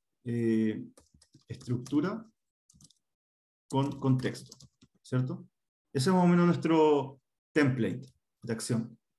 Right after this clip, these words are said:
Entonces, por lo tanto, nosotros podemos poner acá una función que recibe un X y aumenta en uno el X. Yo puedo poner acá un just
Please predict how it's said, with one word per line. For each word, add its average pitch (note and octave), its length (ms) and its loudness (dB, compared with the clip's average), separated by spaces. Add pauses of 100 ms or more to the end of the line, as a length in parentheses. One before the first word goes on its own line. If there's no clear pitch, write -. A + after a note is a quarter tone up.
(480)
Entonces, A2 240 -10
por A#2 140 -4
lo A#2 100 0
tanto, C3+ 460 0
nosotros B2 280 -6
podemos B2 200 -4
poner A#2 160 -2
acá A#2 240 0
una A#2+ 160 -2
función B2+ 500 0
que B2 100 -4
recibe A2 340 -4
un B2 80 2
X E3+ 640 -4 (160)
y B2 360 -2
aumenta A2+ 380 -4
en B2+ 80 2
uno F3+ 160 2
el C#3 80 0
X. B2+ 520 -6
Yo - 460 -16
puedo A#2+ 140 -4
poner A#2+ 160 -2
acá A#2 120 -2
un A#2 120 0
just E3 580 0